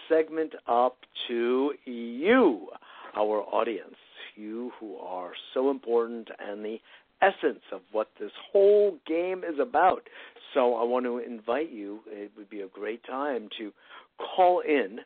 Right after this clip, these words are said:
and talk about whatever it is that's really in your heart or in your mind, on your soul,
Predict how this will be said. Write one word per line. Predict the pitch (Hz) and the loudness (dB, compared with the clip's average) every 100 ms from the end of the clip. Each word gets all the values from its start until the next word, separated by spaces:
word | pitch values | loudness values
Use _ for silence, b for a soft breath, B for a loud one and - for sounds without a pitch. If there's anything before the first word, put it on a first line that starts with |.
| _ B B - | _ B B -4
and | 131 131 135 127 - _ - - - | 2 2 2 -2 -10 _ -18 -8 -4
talk | 214 - | -2 0
about | - 95 90 - | 0 -2 -8 -8
whatever | 135 - 175 196 220 | -8 -6 -4 2 4
it | 208 | 6
is | 196 170 127 | 4 2 0
that's | 113 - - | -6 -6 -14
really | 117 139 151 151 156 - B B B _ _ - | -8 -4 -4 -4 -6 -12 B B B _ _ -8
in | 156 165 | -6 -2
your | 151 147 | 0 0
heart | - 143 135 98 - | 0 2 2 0 -6
or | 107 107 | -6 -6
in | 117 | -8
your | 117 110 | -8 -8
mind, | 107 110 104 90 85 95 | -6 -6 -6 -12 -16 -16
on | 95 95 95 | -16 -16 -14
your | 104 117 _ _ - | -12 -12 _ _ -4
soul, | 131 180 190 - | -2 0 -2 -8